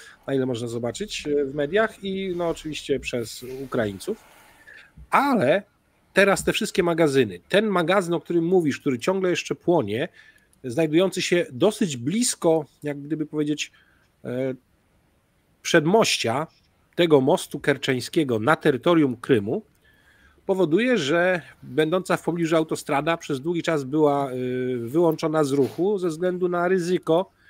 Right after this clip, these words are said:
y, że tam upadną jakieś odłamki albo i jakaś broń.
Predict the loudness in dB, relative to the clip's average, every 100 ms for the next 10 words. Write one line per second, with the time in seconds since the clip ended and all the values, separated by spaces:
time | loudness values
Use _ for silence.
0 | -20 -20 -20 _ 0 2 2 0 0 0
1 | 0 -2 -2 0 -2 -2 -8 -8 -6 0
2 | 6 8 6 -2 -4 -4 -6 -8 -8 -12
3 | -18 _ _ _ _ -8 -4 -4 -2 -2
4 | -2